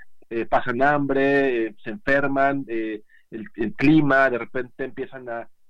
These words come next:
a generarse estos campamentos improvisados, eh, vivi-, niños que viven en situación de calle, entonces realmente... Eh, están sufriendo lo peor, eh,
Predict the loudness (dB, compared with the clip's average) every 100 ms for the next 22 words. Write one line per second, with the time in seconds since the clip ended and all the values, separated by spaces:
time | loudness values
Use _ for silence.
0 | -10 -6 -4 -4 0 0 0 -2 -4 -4
1 | -8 -4 -2 -2 0 0 0 -2 -4 -4
2 | -8 -8 -8 -2 4 6 6 4 2 0
3 | -4 -8 -8 -8 -8 -8 -6 -4 -2 0
4 | 4 4 2 -6 -10 -10 -8 2 4 4
5 | 0 -4 -6 -8 -18 -20 -20 -20 -4 -2
6 | 2 2 0 2 4 4 2 -6 -6 0
7 | 2 0 -4 -6 0 0 2 -2 -4 0
8 | 2 4 4 4 2 2 4 2 -2 -8
9 | -8 -8 -10